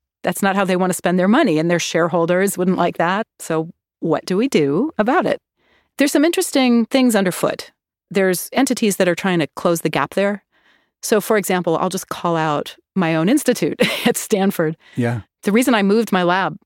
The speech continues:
Speaker 1: to Stanford back in two thousand fifteen was because Stanford had made a commitment towards building a new kind of institute, which we call Chem H. It stands for Chemistry, Engineering, and Medicine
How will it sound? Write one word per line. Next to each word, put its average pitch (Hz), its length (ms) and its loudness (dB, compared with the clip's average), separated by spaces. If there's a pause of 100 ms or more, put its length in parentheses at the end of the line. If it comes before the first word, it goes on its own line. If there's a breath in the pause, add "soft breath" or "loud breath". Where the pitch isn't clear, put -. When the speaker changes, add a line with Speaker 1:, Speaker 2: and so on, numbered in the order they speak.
(140)
Speaker 1:
to - 140 -8
Stanford 165 460 -4
back - 200 -6
in 156 80 -4
two 180 160 -6
thousand 160 340 -4
fifteen 170 640 -2 (580 soft breath)
was 165 220 0
because 175 680 -2 (320)
Stanford 190 400 0
had 175 100 2
made 175 160 2
a 165 60 -2
commitment 180 640 0 (420)
towards 170 420 -2
building 185 480 2
a 165 60 2
new 175 160 2
kind 170 240 0
of 170 80 0
institute, 170 640 -2
which - 180 -4
we 165 100 0
call 156 480 -2 (160)
Chem 165 380 -2
H. - 500 -2 (320)
It 175 120 -2
stands 170 260 0
for 160 140 0
Chemistry, 202 880 0 (400)
Engineering, 165 800 2
and 160 280 4
Medicine 185 600 2